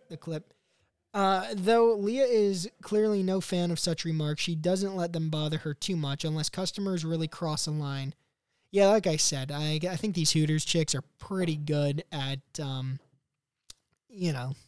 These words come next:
shrugging it off their shoulders. They probably make good tips there, di-, you know. Guys are probably drunk. They're like, "Whatever." Though Leah is clearly no fan of such remarks, she doesn't let them bother her too much unless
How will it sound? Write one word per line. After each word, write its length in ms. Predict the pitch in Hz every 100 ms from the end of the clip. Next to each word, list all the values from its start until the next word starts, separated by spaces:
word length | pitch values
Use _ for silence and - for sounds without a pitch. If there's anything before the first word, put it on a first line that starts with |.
| -
shrugging 380 | - 185 165
it 80 | 156
off 160 | 147 135
their 80 | 139
shoulders. 440 | - 135 135 139
They 100 | 156
probably 220 | 151 170
make 180 | 156 147
good 220 | 151 139 -
tips 300 | - - -
there, 240 | 135 135
di-, 260 | 143 143 143
you 180 | 160
know. 180 | 143 123 - _ _ _ _ _ _ _ _ _ _ _ _ _ -
Guys 280 | - 175 165
are 40 | 165
probably 300 | 175 156 151
drunk. 400 | 156 156 147 151
They're 160 | 143
like, 220 | 139 139 165
"Whatever." 420 | 143 127 131 135 - _ _ _ _ _ _ _ _ _
Though 140 | 196
Leah 240 | 196 220 233
is 100 | 170
clearly 380 | - 202 202
no 140 | 185 180
fan 260 | - 175
of 80 | 165
such 220 | - 160 165
remarks, 340 | 170 180 170
she 80 | 175
doesn't 260 | 196 190
let 120 | 190 175
them 140 | 160
bother 280 | 160 170 165
her 60 |
too 240 | 156 185 180
much 340 | 180 175 160
unless 480 | 160 151 147 - -